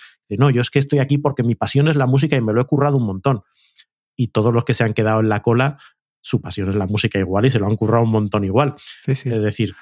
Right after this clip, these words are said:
Speaker 1: que no, no solo esos factores influyen en que tú estés aquí, sino que ha habido un factor adicional, factor X, factor suerte,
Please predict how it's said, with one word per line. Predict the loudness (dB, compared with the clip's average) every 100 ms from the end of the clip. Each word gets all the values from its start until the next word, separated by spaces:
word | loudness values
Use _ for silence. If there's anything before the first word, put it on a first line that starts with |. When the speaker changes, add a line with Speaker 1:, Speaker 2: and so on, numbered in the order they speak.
| -4
Speaker 1:
que | -2
no, | 2 0 2
no | 2 2
solo | 0 0 2 2 2 0
esos | 0 -2 -4
factores | -6 -4 -2 0 -2 -6 _
influyen | -10 -10 -4 0 2 0 -2
en |
que | -6
tú | -6
estés | -4 -2
aquí, | 0 0 0 _ _ _ _
sino | -16 -8 -8 -8
que | -8
ha | -6
habido | -2 0
un | 0
factor | 0 -4 0 0 2
adicional, | 0 0 0 0 -2 -8 _ _ _ _ _
factor | -20 _ -2 0
X, | 2 0 0 -8 -20 _ -6
factor | -6 -6 0 2 2 0
suerte, | 0 0 0 -2 -6